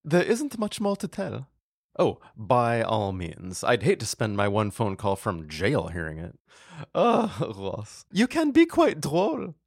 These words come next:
At any rate, my education continued, eventually earning a doctorate at the University of Bordeaux. A well-known French historian named Henri Guillemont took me as his lover and quite furthered my career. You know,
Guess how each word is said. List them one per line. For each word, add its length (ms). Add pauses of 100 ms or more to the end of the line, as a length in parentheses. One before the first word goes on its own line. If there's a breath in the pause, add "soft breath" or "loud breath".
At 160
any 240
rate, 420
my 260
education 680
continued, 880
eventually 680
earning 280
a 40
doctorate 680
at 80
the 80
University 600
of 160
Bordeaux. 640 (180)
A 120
well-known 580
French 300
historian 720
named 380
Henri 500
Guillemont 640
took 260
me 240
as 140
his 220
lover 420
and 140
quite 260
furthered 380
my 140
career. 560 (240)
You 340
know, 500